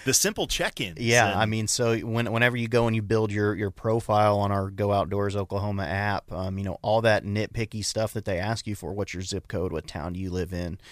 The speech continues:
Speaker 2: um, you know, and then as far as e-check goes, what were, what were the method of take, where was it taken, all this stuff. I mean, we, we've got millions and millions of data points that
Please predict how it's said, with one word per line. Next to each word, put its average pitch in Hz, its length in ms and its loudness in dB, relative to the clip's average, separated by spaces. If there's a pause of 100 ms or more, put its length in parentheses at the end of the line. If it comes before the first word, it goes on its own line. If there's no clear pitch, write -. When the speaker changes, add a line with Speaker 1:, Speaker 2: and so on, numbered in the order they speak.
(180)
Speaker 2:
um, 90 420 -6
you 101 140 -6
know, 90 100 -4
and 98 140 -2
then 98 80 -2
as 92 180 -4
far 98 240 -2
as 90 140 -6
e-check 101 420 -6
goes, 95 300 -4
what 98 240 -2
were, 98 260 -2 (240)
what 107 140 -4
were 101 100 -2
the 101 80 -6
method 101 320 -2
of 90 100 -6
take, 95 360 -4
where 101 180 0
was 98 160 -4
it 80 100 -6
taken, 98 380 -6
all 101 140 -2
this 95 120 -2
stuff. 104 300 -2
I 92 80 -8
mean, 101 160 -6 (380)
we, 113 420 0
we've 110 260 -4
got 107 200 2
millions 117 500 -2
and 104 140 -4
millions 123 340 -4
of 95 120 -10
data 113 260 0
points 101 520 -6
that 101 200 -4